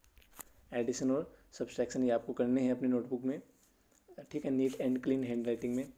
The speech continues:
अपने ये second वाला जो है, इसमें भी ऐड ही करना है अपने को। First वाला हो गया अपना, first वाला आपको करना है। Second वाला, add the following, add करने हैं। जैसे पहले वाले में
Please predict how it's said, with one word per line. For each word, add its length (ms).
अपने 380
ये 220
second 340
वाला 180
जो 180
है, 140
इसमें 280
भी 100
ऐड 220
ही 60
करना 220
है 60
अपने 160
को। 200
First 240
वाला 200
हो 140
गया 140
अपना, 180
first 280
वाला 320
आपको 680
करना 240
है। 140
Second 240
वाला, 220
add 180
the 120
following, 500
add 240
करने 220
हैं। 120
जैसे 200
पहले 260
वाले 220
में 200